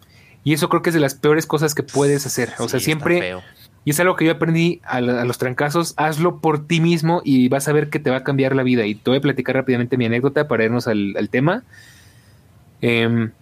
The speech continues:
Speaker 1: como te digo, pues yo escribía, eh, con la intención de que la gente lo leyera y dices, "No, pues es la lógica", ¿no? O sea, el arte está ahí para que las personas lo vean y para que genere ciertos pensamientos y sentimientos en las personas.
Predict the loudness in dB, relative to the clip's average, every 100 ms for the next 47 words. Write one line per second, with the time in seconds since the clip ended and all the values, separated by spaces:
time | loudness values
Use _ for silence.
0 | _ _ _ _ _ -20 -8 -4 0 0
1 | 2 2 0 0 0 0 0 2 0 -2
2 | -6 -6 -2 0 0 -2 -4 _ _ _
3 | _ -6 -2 0 0 0 0 0 0 0
4 | -2 -2 -2 2 2 2 2 2 0 0
5 | 0 0 -2 -2 0 2 2 0 -2 -6
6 | -6 -4 -2 -4 -4 -14 -20 -20 -20 -14
7 | -2 0 0 2 0 0 0 0 0 2
8 | 0 0 -2 -2 -2 -4 -4 _ _ _
9 | -2 -2 0 -2 2 0 2 2 4 2
10 | 0 -4 -8 -10 -8 -2 -2 -2 -4 -2
11 | 0 2 2 0 0 0 -2 -4 -4 -2
12 | -2 -2 -2 -4 -6 -4 -4 -4 -4 -6
13 | -4 -2 0 0 -4